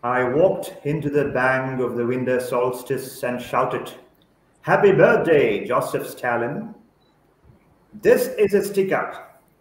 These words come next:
Everyone on the floor. Today I'm interested in the profits, not people.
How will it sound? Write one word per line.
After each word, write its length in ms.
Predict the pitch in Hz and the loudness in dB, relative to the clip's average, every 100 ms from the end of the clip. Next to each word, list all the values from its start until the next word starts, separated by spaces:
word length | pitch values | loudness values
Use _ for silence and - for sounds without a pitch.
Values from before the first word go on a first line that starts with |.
| _ _ | _ _
Everyone 540 | 185 220 208 208 190 185 | 4 4 6 4 4 2
on 160 | 180 | -2
the 80 | 175 | -4
floor. 680 | - 160 151 - - - - _ _ _ _ _ _ _ _ _ _ - | -4 -2 0 -2 -6 -14 -20 _ _ _ _ _ _ _ _ _ _ -6
Today 400 | 131 151 185 190 | 2 4 4 4
I'm 140 | 190 | 0
interested 580 | 196 165 165 156 151 147 | -4 -4 -4 -6 -4 -4
in 160 | 147 | -2
the 120 | 139 143 139 | -6 -6 -4
profits, 580 | 143 - - - - _ | -4 -6 -10 -12 -20 _
not 520 | 104 98 131 147 - - | -14 -6 -4 -6 -8 -10
people. 360 | 170 120 92 | -10 -10 -14